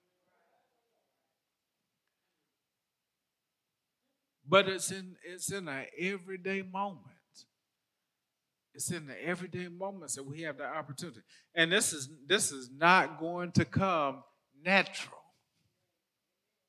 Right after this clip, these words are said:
Does that make sense? It's, it's not gonna be instinctive for us to do this. We have to practice it, right? We have to practice it.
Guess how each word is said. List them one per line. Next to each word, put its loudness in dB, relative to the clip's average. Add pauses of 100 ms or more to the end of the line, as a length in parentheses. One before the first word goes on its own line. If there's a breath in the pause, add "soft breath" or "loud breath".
(1700)
Does 8
that 8
make 4
sense? -6 (1160)
It's, 4 (100)
it's 2
not -4
gonna -12
be -6
instinctive -10 (140)
for -18 (140)
us -18
to -20
do -20
this. -20
We -20
have -12
to -20 (140)
practice -8
it, -20
right? 0 (460)
We -12
have -2
to -12
practice -4
it. -20